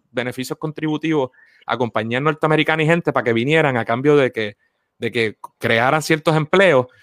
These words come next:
pero una vez eso desapareció, como hemos visto, una catástrofe total porque destruyó nuestra economía autóctona,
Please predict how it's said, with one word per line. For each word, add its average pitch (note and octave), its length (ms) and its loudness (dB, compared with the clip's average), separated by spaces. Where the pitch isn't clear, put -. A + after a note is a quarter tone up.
pero B2 300 2
una D3+ 220 2
vez E3+ 160 4
eso E3+ 200 0
desapareció, D3+ 800 -2
como C3+ 200 -4
hemos D#3 180 -2
visto, C3+ 580 -4
una C3+ 180 -6
catástrofe D#3 500 0
total E3 400 0
porque A#2 340 -6
destruyó B2 560 -4
nuestra E3+ 260 -2
economía D#3+ 360 0
autóctona, D3+ 720 -2